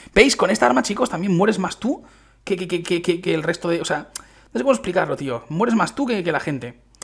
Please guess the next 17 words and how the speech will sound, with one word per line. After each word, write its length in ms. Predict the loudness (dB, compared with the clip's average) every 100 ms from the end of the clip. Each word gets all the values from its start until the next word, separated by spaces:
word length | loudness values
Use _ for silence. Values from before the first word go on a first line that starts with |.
| -20 -20 -12
Este 160 | -6 -2
jetpack 280 | 0 0
es 80 | 0
muy 100 | 0
complicado, 500 | 0 -4 -4 -2 -2
¿eh? 140 | -4 -8
Mm. 600 | -6 -2 0 0 -2 -8 -14 -20 -20 -18 -6
Y 60 |
mira 140 | -4 -2
que 80 |
pinta 260 | 0 0 0
muy 140 | 0
guay, 400 | -2 -2 -4 -6 -14 -12
pero 280 | -10 -10 -10
no. 180 | -12 -12 _ _ -16
Mm, 140 | -8 -8 -6
mm. 120 | -10